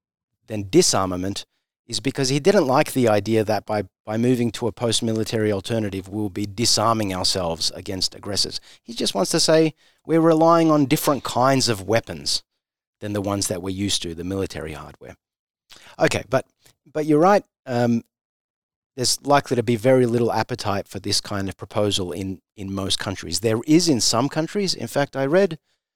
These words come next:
uh, just the other day, the New Zealand Greens, uh, their, their defence and security policy has as one of it,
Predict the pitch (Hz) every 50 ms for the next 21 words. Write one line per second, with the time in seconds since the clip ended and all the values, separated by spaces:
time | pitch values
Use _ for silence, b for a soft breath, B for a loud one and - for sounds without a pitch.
0 | _ _ _ _ _ _ _ 113 117 - 165 170 - - 151 151 147 139 131 113
1 | 123 139 156 139 113 98 104 107 110 113 123 123 117 120 135 147 156 147 131 110
2 | 98 98 107 107 123 143 143 120 107 101 98 101 101 - - - _ _ _ _
3 | _ _ _ _ _ _ _ _ - 101 104 104 104 101 98 95 110 120 120 117
4 | 117 113 95 78 98 117 117 113 110 104 117 107 - - 143 147 151 - - 131
5 | 117 - - 113 - - - 143 143 131 120 - - - 110 104 101 101 - -
6 | 113 110 107 104 110 123 123 127 123 - 120 107 95 - 110 113 117 120 117 101
7 | 107 110 -